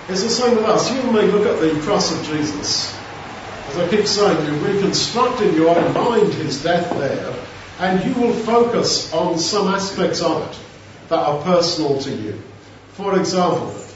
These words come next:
the tragedy of a man dying with his mother watching him.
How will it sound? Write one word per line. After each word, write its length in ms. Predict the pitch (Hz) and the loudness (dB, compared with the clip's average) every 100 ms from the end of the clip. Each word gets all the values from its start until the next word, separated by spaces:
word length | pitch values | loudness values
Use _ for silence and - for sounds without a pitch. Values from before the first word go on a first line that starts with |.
| - - - | -20 -20 -10
the 120 | 139 | -8
tragedy 600 | - 185 185 170 131 127 | -4 2 2 2 0 -2
of 180 | 123 - | -4 -4
a 60 | |
man 520 | 135 165 165 160 143 143 | -4 -2 2 2 0 0
dying 460 | 165 170 170 151 | 0 2 2 0
with 120 | 147 | 0
his 180 | 139 139 | -2 -2
mother 300 | 139 143 135 | -2 -2 -2
watching 420 | 123 170 165 160 113 | -2 -2 -2 -4 -6
him. 240 | 110 - | -8 -12